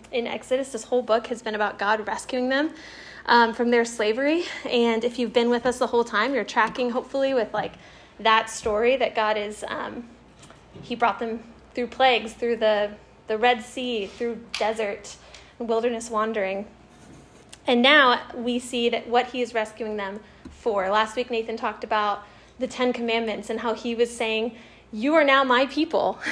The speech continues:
<laughs> and you're no longer slaves, you're free." And so this is what free people do. This is what a free society is like, and he was giving them, um, giving them those, those rules that exemplifies the values and righteousness of,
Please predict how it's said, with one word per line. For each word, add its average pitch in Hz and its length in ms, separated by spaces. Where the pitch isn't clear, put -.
<laughs> - 200
and 226 360
you're 254 120
no 294 180
longer 294 260
slaves, 285 440
you're 262 140
free." 262 640
And 233 120
so 240 200
this 262 180
is 262 120
what 269 200
free 262 360
people 254 360
do. 226 220
This 208 160
is 233 160
what 226 240
a 214 80
free 240 340
society 226 580
is 185 120
like, 202 240
and 202 120
he 208 100
was 214 120
giving 214 280
them, 226 240
um, 214 400
giving 311 240
them 311 160
those, 285 280
those 247 280
rules 254 300
that - 320
exemplifies 247 680
the 226 80
values 220 600
and 220 200
righteousness 208 560
of, 202 280